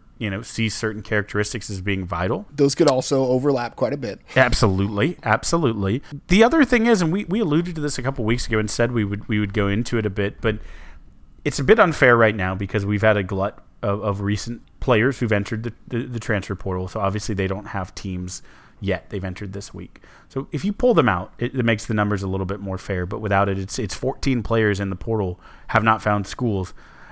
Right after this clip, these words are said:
Speaker 1: Uh, eight have. So if you go to just the original before this week, I guess, six have entered the portal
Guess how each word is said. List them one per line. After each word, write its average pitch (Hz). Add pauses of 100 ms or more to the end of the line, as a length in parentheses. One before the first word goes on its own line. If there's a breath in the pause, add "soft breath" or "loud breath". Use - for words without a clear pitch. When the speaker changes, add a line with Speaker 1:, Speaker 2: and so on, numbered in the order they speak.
(120)
Speaker 1:
Uh, 101 (140)
eight 120
have. 104
So 123
if 107
you 113
go 117
to 107
just 107
the 107
original 95
before 101
this 92
week, 95
I 92
guess, 90 (240 loud breath)
six -
have 131
entered 117
the 107
portal 101